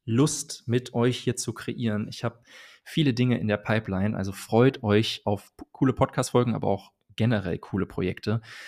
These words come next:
Ähm, mehr dazu werde ich in den nächsten, äh, Wochen hier immer weiter, ähm, veröffentlichen. Aber eins kann ich sagen, es wird ein geiles Jahr. Und ich möchte mit dieser Podcast-Folge, ähm,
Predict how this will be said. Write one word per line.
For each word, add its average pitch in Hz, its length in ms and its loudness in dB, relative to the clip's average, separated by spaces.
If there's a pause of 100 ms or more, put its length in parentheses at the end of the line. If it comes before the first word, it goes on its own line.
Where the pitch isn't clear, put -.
(340)
Ähm, 101 480 2
mehr 107 140 4
dazu 110 300 2
werde 104 140 2
ich - 100 -6
in 104 80 0
den 98 100 2
nächsten, 101 580 0
äh, 98 280 -2
Wochen 104 340 -2
hier 101 220 -2
immer 107 240 2
weiter, 98 600 -2
ähm, 92 400 -6
veröffentlichen. - 720 -4
Aber - 200 -4
eins 104 160 -4
kann 104 120 -4
ich 95 120 -6
sagen, 110 280 -2
es - 200 -6
wird 110 220 -6
ein 101 340 0
geiles 135 420 2
Jahr. 98 340 -2 (600)
Und 113 100 4
ich 107 140 2
möchte 160 340 2
mit 131 160 0
dieser 113 160 0
Podcast-Folge, 101 1040 0 (800)
ähm, 113 420 4